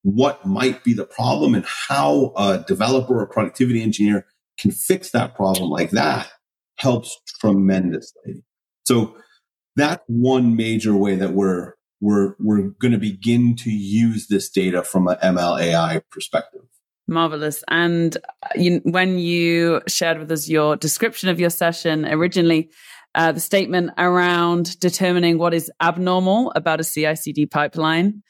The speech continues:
Speaker 2: you know, using your intelligent chatbots, you know, that's clearly born out of experience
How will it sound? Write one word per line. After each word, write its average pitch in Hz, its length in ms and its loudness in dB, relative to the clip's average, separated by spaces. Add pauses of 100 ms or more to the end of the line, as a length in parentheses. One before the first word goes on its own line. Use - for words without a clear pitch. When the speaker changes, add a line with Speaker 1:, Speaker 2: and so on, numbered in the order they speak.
(180)
Speaker 2:
you 156 80 0
know, 160 60 2
using 160 300 2
your 156 100 2
intelligent 151 500 -2
chatbots, - 640 -2 (300)
you 170 80 0
know, 175 80 2
that's 175 220 0
clearly 202 280 0
born 175 240 0
out 165 120 0
of 160 80 -2
experience - 760 -2